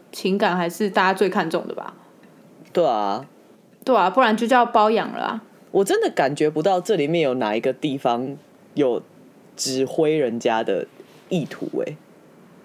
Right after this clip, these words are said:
Speaker 2: 就是我，
Speaker 1: 真的。
Speaker 2: 我对于攻击他的人的脆弱程度感到惊讶。
Speaker 1: 但你知道这就是，我们不要说全世界，就是应该说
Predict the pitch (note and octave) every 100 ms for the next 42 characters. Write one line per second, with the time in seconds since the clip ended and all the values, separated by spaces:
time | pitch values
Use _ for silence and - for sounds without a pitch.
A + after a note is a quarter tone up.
0 | - - A#3+ C4 F#3 D#3 D4+ G#3+ E3+ E3+
1 | - D4+ A#3 - E3 D#3+ D#3 F3 - -
2 | - - - - A3+ B3 - C#3+ C#3 D3+
3 | D#3 D3 D3+ - C3+ A2+ - B2+ B2 B2
4 | C3+ B2+ - G3 C3+ C#3+ D3+ B2 G2+ -
5 | - - - A#2 A#2+ D3+ B2+ G#2 - -
6 | _ _ - _ - - A2+ A2 B2 C3
7 | A2+ G2+ G#2+ - - - _ - - -
8 | - _ - - - E4 A#3+ F#3+ A3+ B3
9 | A#3+ A#3+ G#3 G3+ G#3 F3 - - - -
10 | - _ - - - - _ - - -
11 | - G3 G3 G3 G#3 A3 A3 - - F3+
12 | F#3 - G3 G3 F#3+ F#3 C3 - - -
13 | G3+ F#3 F#3 F3+ -